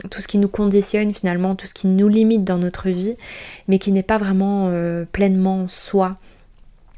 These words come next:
Quand on fait ce travail de, de déconstruction finalement et qu'on est sur ce chemin d'évolution tout simplement, il va y avoir un moment, très clairement, <laughs> à un moment ou un autre,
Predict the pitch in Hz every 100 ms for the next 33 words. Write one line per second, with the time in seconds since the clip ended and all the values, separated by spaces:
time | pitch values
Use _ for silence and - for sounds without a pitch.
0 | - 196 185 196 185 - 190 185 170 175
1 | 170 170 196 196 196 196 202 - 185 185
2 | - 180 175 175 175 - - - - -
3 | - - 180 175 175 190 - 165 175 170
4 | 170 170 180 - 185 185 175 180 175 -
5 | 247 - 185 175 180 190 247 - - _
6 | - 196 220 240 220 214 202 190 196 208
7 | 269 285 _ _ - 214 190 180 185 214
8 | 208 - - - _ - - - 208 196
9 | 190 202 226 196 175 180 220 - -